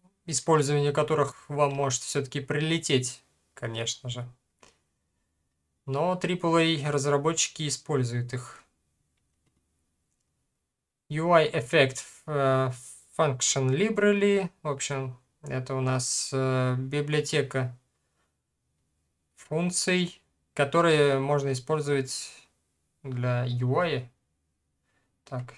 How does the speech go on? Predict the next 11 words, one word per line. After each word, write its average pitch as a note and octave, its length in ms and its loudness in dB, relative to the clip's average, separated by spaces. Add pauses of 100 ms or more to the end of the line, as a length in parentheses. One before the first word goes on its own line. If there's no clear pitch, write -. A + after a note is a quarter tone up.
(160)
почему C3 280 -8
он B2+ 140 -2
не B2+ 120 -4
переключил C#3 480 -8
мне? F3+ 240 -6 (1400)
Здесь C#3 420 -2
у C#3+ 60 0
нас C3 480 -2 (1040)
такие D3 400 -2
стандартные C#3 1600 4
активные C3 880 -2